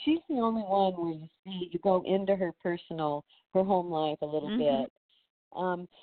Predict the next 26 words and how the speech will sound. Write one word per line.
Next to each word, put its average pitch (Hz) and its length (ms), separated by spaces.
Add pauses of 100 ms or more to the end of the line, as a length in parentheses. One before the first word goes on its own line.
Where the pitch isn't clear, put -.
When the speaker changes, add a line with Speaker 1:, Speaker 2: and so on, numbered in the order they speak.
(140)
Speaker 1:
but 240 180
I 247 120
ended 370 440
up, 208 280 (580)
um, 202 380 (180)
focusing 240 680
very 247 240
much 208 260 (120)
on 196 260
relationships 190 720
at 170 180
work. 185 460 (360)
And 165 440 (420)
early 247 300
on, 190 280
I 175 100
had 175 240
more 175 220
of 170 80
a 170 160
backstory 220 680
on 214 100
each 214 240
of 220 120
these 220 100 (200)
people. 226 520